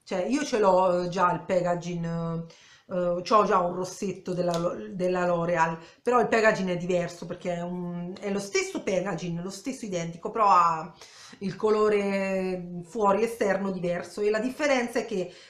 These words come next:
eh, che invece in questi qui, in, allora, in, in quell'altri non c'è il logo, invece in questo qui c'è il logo della L'Oreal.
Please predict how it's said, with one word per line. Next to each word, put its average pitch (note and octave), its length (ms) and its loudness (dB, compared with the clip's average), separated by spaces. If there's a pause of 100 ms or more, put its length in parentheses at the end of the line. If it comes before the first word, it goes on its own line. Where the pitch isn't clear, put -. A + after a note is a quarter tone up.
eh, F#3 140 -4
che A#3 100 4 (120)
invece A#3 460 0
in G#3+ 80 -4
questi A#3+ 320 -2
qui, A#3+ 260 -6
in, A3+ 260 -8
allora, F3+ 280 -2
in, F#3+ 240 -6
in G3 160 -6
quell'altri C#4+ 580 6
non G3+ 160 0
c'è G3 200 2
il F3+ 140 2
logo, E3 540 -4 (220)
invece A#3+ 340 4
in G#3+ 60 -2
questo D#4+ 320 0
qui A#3+ 140 -6
c'è A3 160 0
il G3+ 100 0
logo F3 440 -2
della F3+ 280 0
L'Oreal. D#3+ 600 -2